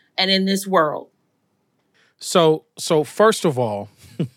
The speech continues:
Speaker 2: <laughs> I'm sitting over here holding back tears a little bit because this is, this is one of my, my community big sisters. This is one of, um,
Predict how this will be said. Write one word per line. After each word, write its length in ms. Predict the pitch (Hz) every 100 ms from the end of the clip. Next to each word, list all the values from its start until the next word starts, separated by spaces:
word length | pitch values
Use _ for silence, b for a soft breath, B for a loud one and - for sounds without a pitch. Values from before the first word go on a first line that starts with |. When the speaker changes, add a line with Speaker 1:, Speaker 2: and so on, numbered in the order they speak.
| 127
Speaker 2:
<laughs> 640 | - _ _ - - _ -
I'm 160 | 147
sitting 260 | - 196 170
over 180 | 156 143
here 220 | 143 139
holding 300 | 143 151 131
back 220 | 127 123
tears 260 | - 143 120
a 60 |
little 180 | 113 113
bit 240 | 101 113
because 300 | 120 - 117
this 180 | 113 139
is, 160 | 139 120 b b b
this 220 | 151 156
is 80 | 156
one 180 | 143 139
of 80 | 131
my, 220 | 127 127
my 260 | 123 127 120
community 460 | - 131 139 135
big 200 | 123 127
sisters. 460 | - 143 123 123 110
This 160 | 127
is 140 | 131 117
one 180 | 127 120
of, 200 | 113 - b b b b
um, 280 | 131 127 120